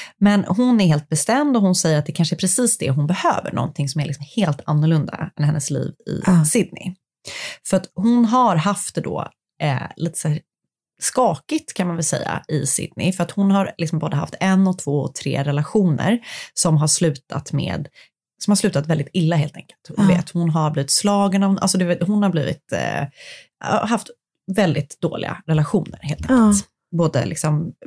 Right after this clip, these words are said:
Speaker 1: blivit psykiskt och, eh, fysiskt misshandlad av
Speaker 2: Usch.
Speaker 1: sina, eh, pojkvänner. Så hon är typ så, så här: "Jag behöver en paus, jag behöver en ny start,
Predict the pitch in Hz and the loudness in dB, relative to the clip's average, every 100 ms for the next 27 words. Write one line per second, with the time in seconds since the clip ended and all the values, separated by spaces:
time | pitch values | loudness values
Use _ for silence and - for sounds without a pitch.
0 | - 160 135 135 - 170 156 147 143 - | -6 -2 -2 -2 -2 0 0 0 -2 -4
1 | 135 - 90 80 - 90 - 147 - - | -10 -6 -6 -4 -6 -4 -4 -2 -6 -6
2 | - 151 - - - - - 226 - - | -6 -6 -6 -10 -14 -14 -6 -4 -2 -4
3 | - - - _ - - - _ _ 160 | -6 -8 -10 _ -8 -6 -6 _ _ 2
4 | 156 160 160 - _ _ _ _ - - | 2 2 -2 -4 _ _ _ _ -20 -20
5 | - - - - - - 220 254 262 220 | -20 -20 -20 -20 -6 2 4 4 4 2
6 | 180 156 - - - - - - - 196 | 2 0 -2 -4 -4 -4 -4 -4 -2 0
7 | 220 202 175 160 147 147 - 262 269 262 | 2 2 2 2 0 -2 0 0 2 2
8 | - - 185 190 185 170 160 175 214 208 | 0 0 2 2 4 4 4 4 4 4
9 | - 233 220 220 - | 2 0 2 0 -4